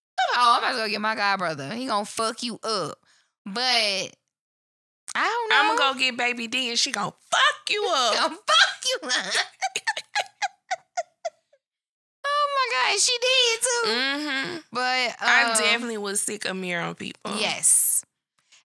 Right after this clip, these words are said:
Speaker 1: Especially in the club, he, he seems to me as, like, if a guy's, like,
Speaker 2: Is he bothering
Speaker 1: talking
Speaker 2: you?
Speaker 1: <laughs> Yeah.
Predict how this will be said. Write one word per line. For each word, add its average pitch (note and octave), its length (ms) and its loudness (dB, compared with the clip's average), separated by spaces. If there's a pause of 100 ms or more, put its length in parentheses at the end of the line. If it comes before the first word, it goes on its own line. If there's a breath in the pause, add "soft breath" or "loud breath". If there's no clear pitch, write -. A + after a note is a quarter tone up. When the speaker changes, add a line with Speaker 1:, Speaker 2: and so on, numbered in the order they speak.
(140)
Speaker 1:
Especially E4+ 560 2
in C#4 60 -2
the C4+ 60 -4
club, D4+ 520 2 (100)
he, D#4 380 -4 (200)
he E4 180 -4
seems C#4+ 280 -2
to C4 80 -2
me A3+ 180 -4
as, A3+ 120 -4
like, G3+ 160 0
if G3+ 180 -6
a F#3+ 80 -4
guy's, G#3+ 500 0
like, F3+ 440 -2
Speaker 2:
Is C4 200 4
he G4 240 4 (100)
bothering B3 520 6
Speaker 1:
talking D#4 140 4
Speaker 2:
you? D#4 60 6
Speaker 1:
<laughs> - 0 -
Yeah. G#4 200 8